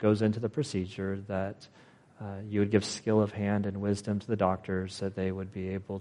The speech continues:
to, uh, identify the problem and, and, uh,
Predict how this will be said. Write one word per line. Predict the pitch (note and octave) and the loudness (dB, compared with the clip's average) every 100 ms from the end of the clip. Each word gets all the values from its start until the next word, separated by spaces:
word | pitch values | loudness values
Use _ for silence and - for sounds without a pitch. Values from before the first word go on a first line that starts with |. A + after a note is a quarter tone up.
| - - | -10 -8
to, | F#2 F2+ F#2 - - - _ - | -8 -8 -12 -20 -20 -20 _ -8
uh, | |
identify | F#2+ G2 F#2+ G2+ G#2+ G#2+ G#2+ | -2 2 4 6 4 4 2
the | A2 | 0
problem | G#2 G#2 G2+ G#2+ G#2+ G2 | 0 2 2 2 -2 -4
and, | F#2 F#2+ A2 | -8 -10 -10
and, | F#2+ F#2 | -8 -8
uh, | F#2+ | -8